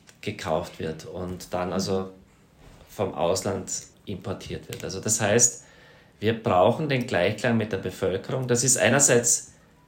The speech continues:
eine Aufgabe auch der Landwirtschaft, eine Bringschuld auch der Landwirtschaft, das auch aufzuzeigen, darzustellen, auch zu begeistern, österreichische Landwirtschaft, äh,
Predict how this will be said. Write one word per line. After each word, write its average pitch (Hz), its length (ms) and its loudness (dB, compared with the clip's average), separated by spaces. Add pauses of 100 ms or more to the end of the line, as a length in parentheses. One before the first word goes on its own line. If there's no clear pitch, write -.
(120)
eine 107 240 4
Aufgabe 113 460 6
auch - 140 0
der 104 120 0
Landwirtschaft, 104 720 -2 (120)
eine 95 360 -4 (400)
Bringschuld 113 420 0
auch 90 160 0
der 98 120 -4
Landwirtschaft, 110 680 -2 (120)
das 98 180 -4
auch 82 200 -4
aufzuzeigen, 107 840 -2 (480)
darzustellen, 131 1000 2 (400)
auch 110 240 6
zu 95 180 0
begeistern, 113 840 2
österreichische 113 640 0
Landwirtschaft, 113 880 -2
äh, - 40 -14